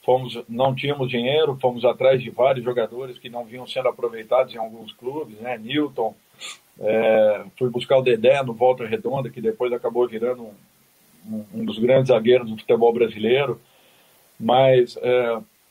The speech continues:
vários jogadores foram revelados e vendidos, né? Pra você ter uma ideia, chegou um momento do ano que eu tava jogando com Alex Teixeira, Felipe Coutinho, é, o Souza e, e o, esse menino que jogava inclusive no Napoli,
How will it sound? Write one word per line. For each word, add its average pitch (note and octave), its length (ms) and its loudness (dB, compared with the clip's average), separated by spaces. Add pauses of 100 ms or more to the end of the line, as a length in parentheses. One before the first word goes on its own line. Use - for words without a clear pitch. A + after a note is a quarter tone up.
(600)
vários C#3 360 2
jogadores C3+ 440 4
foram C3+ 260 4
revelados B2 540 2
e A2+ 60 -14
vendidos, A2 640 -8
né? B2 100 -4
Pra - 80 -10
você - 140 0
ter D3 120 2
uma D3 140 0
ideia, C#3 320 2
chegou D3+ 300 -4
um D#3+ 40 -12
momento C#3+ 440 -2
do B2+ 160 0
ano D3 220 -2
que D#3 100 -4
eu D3+ 80 0
tava D#3 200 2
jogando C#3+ 360 -6
com C3 380 -14 (440)
Alex B2+ 400 2
Teixeira, D#3 540 0
Felipe C#3 420 -8
Coutinho, C#3+ 640 -4 (500)
é, A#2 840 2
o A2+ 140 -12
Souza G3 560 0 (680)
e, D3+ 400 -4 (920)
e D3 300 0
o, D#3+ 640 -4
esse C3 220 -2
menino D#3+ 260 -2
que E3+ 140 -6
jogava D#3+ 280 2
inclusive D3 400 -4
no F3+ 140 0
Napoli, D3 480 0